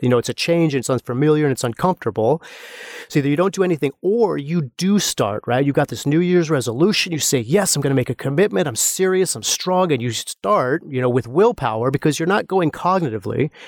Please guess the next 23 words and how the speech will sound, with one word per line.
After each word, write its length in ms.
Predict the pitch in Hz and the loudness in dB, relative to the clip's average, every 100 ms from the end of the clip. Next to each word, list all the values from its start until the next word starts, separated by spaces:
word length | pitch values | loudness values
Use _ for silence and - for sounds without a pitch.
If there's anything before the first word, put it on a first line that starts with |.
| - | -8
right? 160 | 131 131 | -2 0
You're 80 | 131 | 0
not 160 | 151 - | 0 -2
up 180 | 156 170 | -2 0
in 120 | 165 | 0
the 80 | 139 | 0
story. 400 | - - 180 139 | -4 0 2 2
You're 80 | 123 | 0
not 160 | 143 | -2
up 160 | 151 165 | -2 0
in 80 | 139 | 0
your 120 | 120 | 0
brain. 380 | 107 139 160 120 | 0 2 2 0
You're 80 | 127 | -2
just 200 | 127 - | -2 0
taking 260 | 160 135 | -2 0
different 320 | 120 135 120 | -2 0 0
actions. 560 | 135 170 - - 113 - - - - | 0 0 -2 -2 -2 -4 -6 -14 -12
So 160 | - - | -4 2
you're 80 | 139 | 2
using 420 | 127 180 208 185 | 2 -2 0 2
your 180 | 160 151 | 2 0
willpower 760 | 131 180 208 135 107 117 170 | 2 2 2 -2 -4 -2 -2